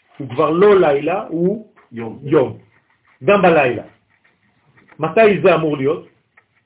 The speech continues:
Speaker 1: בגאולה. הרי בגאולה מה נאמר?
Speaker 2: כן.
Speaker 1: לא יום ולא לילה. לעת ערב יהיה אור. הנה, לעת ערב יהיה אור. בדיוק זה.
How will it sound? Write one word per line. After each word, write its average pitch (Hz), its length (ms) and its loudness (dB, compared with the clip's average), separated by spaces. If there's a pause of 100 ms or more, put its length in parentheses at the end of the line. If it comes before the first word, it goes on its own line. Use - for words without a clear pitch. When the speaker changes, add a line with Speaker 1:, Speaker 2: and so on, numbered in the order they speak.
(760)
Speaker 1:
בגאולה. 143 380 -10 (720)
הרי 120 200 -4
בגאולה 147 460 0
מה 156 140 -2
נאמר? 131 420 -6 (120)
Speaker 2:
כן. 101 120 -20 (320)
Speaker 1:
לא 180 260 4 (140)
יום 156 440 2 (420)
ולא 247 300 4
לילה. 311 380 2 (600)
לעת 233 360 4 (140)
ערב 254 480 4
יהיה 185 340 2 (640)
אור. 202 420 4 (840)
הנה, 302 200 -8 (160)
לעת 180 360 0 (120)
ערב 185 520 2
יהיה 165 240 0 (100)
אור. 156 280 -2 (360)
בדיוק 180 400 -8
זה. 160 100 -12